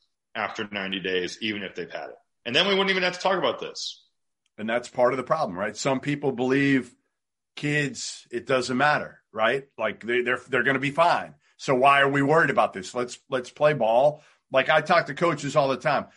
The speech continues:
Speaker 2: It's funny. So I, I started doing, you're gonna get, you're gonna love this. I started yesterday for the hell of it,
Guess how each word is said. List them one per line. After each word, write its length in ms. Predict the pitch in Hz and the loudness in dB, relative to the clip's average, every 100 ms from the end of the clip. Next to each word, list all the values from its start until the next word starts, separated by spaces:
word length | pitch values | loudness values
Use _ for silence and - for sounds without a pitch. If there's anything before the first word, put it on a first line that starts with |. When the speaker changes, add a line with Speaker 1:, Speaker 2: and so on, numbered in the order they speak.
| _ | _
Speaker 2:
It's 160 | 117 - | -14 -2
funny. 320 | 156 147 110 | 4 4 4
So 320 | - 131 120 - | -2 -2 -2 0
I, 160 | 143 - | 0 2
I 100 | 143 | 0
started 600 | - - 165 170 156 120 | 0 4 6 8 6 4
doing, 460 | 127 117 101 92 - - | 2 2 0 -4 -12 -4
you're 160 | 123 | 0
gonna 160 | 120 110 | 0 0
get, 180 | 110 113 | -2 -2
you're 140 | 117 | -2
gonna 140 | 107 104 | 0 2
love 180 | 98 | 0
this. 300 | 80 - - _ _ _ _ _ _ _ - _ _ _ 117 | -2 -14 -18 _ _ _ _ _ _ _ -20 _ _ _ -4
I 100 | 117 | -4
started 680 | - - 175 175 165 127 | -2 4 6 6 4 0
yesterday 500 | 127 139 131 - 117 104 | 2 2 2 -2 -2 -2
for 100 | 107 | -2
the 100 | 92 | -4
hell 360 | - 139 131 | -2 0 2
of 140 | 104 78 | 2 -2
it, 140 | 65 | -16